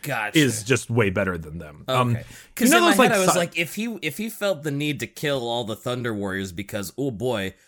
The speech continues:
Speaker 1: they could become a problem, I was like, "Ooh." <laughs> If you made a super version of that, isn't that, like, a bigger problem?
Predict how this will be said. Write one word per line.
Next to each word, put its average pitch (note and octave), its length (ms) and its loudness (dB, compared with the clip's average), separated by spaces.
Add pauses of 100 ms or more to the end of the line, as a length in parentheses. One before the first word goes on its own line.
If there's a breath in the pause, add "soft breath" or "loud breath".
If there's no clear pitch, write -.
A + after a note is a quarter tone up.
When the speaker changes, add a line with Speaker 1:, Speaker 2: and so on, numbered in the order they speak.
(120)
Speaker 1:
they A#2+ 120 -4
could B2 200 -6
become A#2+ 300 -6
a G#2 60 -4
problem, A2+ 380 -6
I G#2 100 -6
was G2+ 120 -10
like, F#2 180 -12
"Ooh." C3 460 -4 (400 soft breath)
<laughs> - 140 -4
If E3 540 0
you F#3 120 -2
made F#3 180 0
a A#2+ 40 -6
super G#3+ 440 -2
version C3 400 -4
of B2 60 -6
that, A#2+ 200 -2
isn't D#3 200 -2
that, F3+ 180 -4
like, B2 200 -6
a F#2 100 -12 (320)
bigger B2 320 -14
problem? F#3+ 600 -6